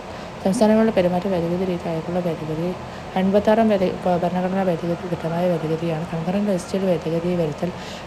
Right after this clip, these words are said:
അതി-, അതിദൃഢമായ ഭേദഗതിയാണ്. കാലാനുസൃതമായ മാറ്റങ്ങൾ ഭേദഗതി വഴി ഉൾച്ചേർ-, ഏ, ഉൾച്ചേർക്കുന്നതിലൂടെ ഭരണഘടന ഒരു സജീവ ഭരണഘടനയായി പരിഗണിക്ക-, പരി-, ഏ,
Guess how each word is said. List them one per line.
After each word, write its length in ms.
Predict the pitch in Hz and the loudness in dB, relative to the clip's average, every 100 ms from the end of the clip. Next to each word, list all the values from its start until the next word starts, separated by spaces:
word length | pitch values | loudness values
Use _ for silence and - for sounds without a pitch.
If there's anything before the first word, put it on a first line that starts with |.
| - | 0
അതി-, 380 | 185 185 196 185 - - | 2 6 4 2 -4 0
അതിദൃഢമായ 760 | 185 202 202 202 202 202 190 190 | 2 2 4 2 4 2 2 2
ഭേദഗതിയാണ്. 640 | 170 160 170 175 165 180 | 2 0 -2 -2 -2 -2
കാലാനുസൃതമായ 800 | 170 175 185 202 208 196 185 190 - - - - 196 | -2 -4 -4 -4 -2 0 0 -2 -8 -12 -12 -4 0
മാറ്റങ്ങൾ 320 | 202 208 214 | 4 6 8
ഭേദഗതി 400 | 202 185 202 208 | 6 6 4 4
വഴി 280 | 196 190 196 | 2 2 0
ഉൾച്ചേർ-, 480 | 180 170 190 185 - 233 | 0 0 0 0 -2 0
ഏ, 60 | 185 180 175 180 - 185 | 4 6 4 2 0 0
ഉൾച്ചേർക്കുന്നതിലൂടെ 1000 | 185 202 202 202 208 202 185 170 175 196 - - - | 2 2 2 0 2 2 2 2 2 0 -4 -6 0
ഭരണഘടന 360 | 185 202 214 | 2 2 4
ഒരു 100 | 214 | 2
സജീവ 380 | 202 180 - 196 | 2 0 0 -2
ഭരണഘടനയായി 720 | 196 180 175 185 196 180 165 180 | -2 -2 -4 -4 -2 0 0 -2
പരിഗണിക്ക-, 580 | 170 160 170 180 190 185 - - - - - 196 | -2 -2 -4 -2 -2 -2 -6 -12 -12 -12 -2 2
പരി-, 300 | 185 190 - | 4 4 6
ഏ, 140 | 180 | 4